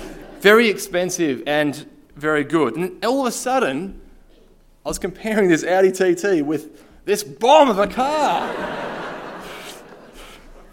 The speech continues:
And I can remember that, you know, I started, you know, I thought about the way I used to get into my car, and it was through the back tailgate, open it up,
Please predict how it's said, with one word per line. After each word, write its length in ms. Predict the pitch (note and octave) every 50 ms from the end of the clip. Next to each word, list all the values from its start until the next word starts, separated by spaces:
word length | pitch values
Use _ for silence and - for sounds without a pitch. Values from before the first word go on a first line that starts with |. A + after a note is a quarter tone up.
| - - - - - - - - - -
And 100 | G3+ A3
I 80 | A3 A3
can 140 | - A3+
remember 340 | A3+ A3 A3 A#3 C4+ B3+ B3+
that, 240 | A3+ A3 G#3 - -
you 80 | G#3+ G#3+
know, 340 | G#3+ A3+ A#3+ A#3+ A#3+ G#3+ F3+ - - _ _ _ _ _ _ - F#3 F#3 - - - - - -
I 40 | -
started, 560 | - - - C4 C4+ C4+ A#3+ G3+ C4 - - -
you 100 | G#3+ G3
know, 300 | F#3 G3 G#3+ F#3 G3+ G#3
I 20 |
thought 320 | G3 G3+ - C#4 C4+ C#4 C4
about 220 | G#3+ A3+ G#3 F3+
the 60 | F3+
way 200 | E3+ F#3+ G#3 G#3+
I 80 | G#3+ G3
used 160 | F3+ F3+ -
to 60 | - C#3
get 180 | - - G#3
into 220 | A3 A3+ A3 A3 F#3
my 180 | F3 E3+ D#3+
car, 460 | D#3 - D#3 F3 F#3+ G3+ F3+ A2+ G2+ A2
and 120 | A#2+ C#3+
it 80 | D#3 D#3+
was 180 | E3+ D3 -
through 240 | - - A#3 C4 C4
the 120 | G#3 G3 C#3+
back 420 | A#2 - - G3 G#3 - - -
tailgate, 720 | - - D#3+ G3 A#3 A#3 - C#3+ D3+ C3 B2 B2+ E3 - - - - -
open 320 | - G3 B3 A#3+ - A#3 F#3+
it 60 | F3
up, 340 | G#3 G#3+ F3+ D3 C#3+ -